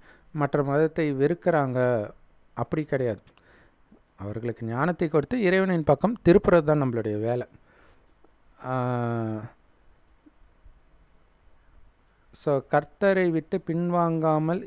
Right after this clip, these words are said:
இருந்ததுனால, அவருடைய கட்டளைகளை எல்லாம் ஃபாலோ பண்ணதுனால, இதுல பார்த்தீங்கன்னா கட்டளைகள்ன்றத கற்பனைகளைன்ட்டு இருக்கும். So, உண்மையில் கடவுளுடைய கட்டளை எந்த மதத்திலும் கிடையாது, அது மனிதனின் கற்பனை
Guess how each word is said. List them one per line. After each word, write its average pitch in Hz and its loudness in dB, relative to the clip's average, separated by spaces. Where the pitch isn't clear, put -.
இருந்ததுனால, 143 0
அவருடைய 165 4
கட்டளைகளை 170 2
எல்லாம் 160 0
ஃபாலோ 147 0
பண்ணதுனால, 135 0
இதுல 127 -2
பார்த்தீங்கன்னா 156 -4
கட்டளைகள்ன்றத 151 0
கற்பனைகளைன்ட்டு 135 0
இருக்கும். - -10
So, 131 2
உண்மையில் 147 2
கடவுளுடைய 139 4
கட்டளை 127 0
எந்த 127 0
மதத்திலும் 127 0
கிடையாது, 110 0
அது 123 -2
மனிதனின் 123 -2
கற்பனை 110 -2